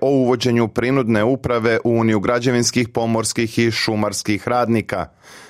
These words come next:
Sindikat pomoraca Australije objavio je da će se pridružiti drugim sindikatima u finansiranju ove pravne bitke,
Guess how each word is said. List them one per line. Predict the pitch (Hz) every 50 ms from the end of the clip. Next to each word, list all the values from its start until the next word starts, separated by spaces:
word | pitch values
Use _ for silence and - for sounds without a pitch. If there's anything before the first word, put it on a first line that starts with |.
| - -
Sindikat | - 123 113 104 104 92 - 107 98 95
pomoraca | - 113 113 110 110 107 104 101 - 117
Australije | 107 107 104 - 110 123 131 131 131 127
objavio | 127 117 127 131 131 131 123 135 131
je | 127
da | 120 127
će | 120 131
se | 123 - 131 120
pridružiti | - 131 127 120 120 139 139 127 147 139 - 120
drugim | 104 107 113 110 107 110 110 107
sindikatima | - - 113 113 107 110 - 123 117 117 113 - 123 117 117 110
u | 110 110
finansiranju | 107 - 117 110 110 110 107 - - 139 143 139 120 104 92 90
ove | 92 87 95 92
pravne | - - 117 117 104 95 85
bitke, | 78 82 135 139 139 - - -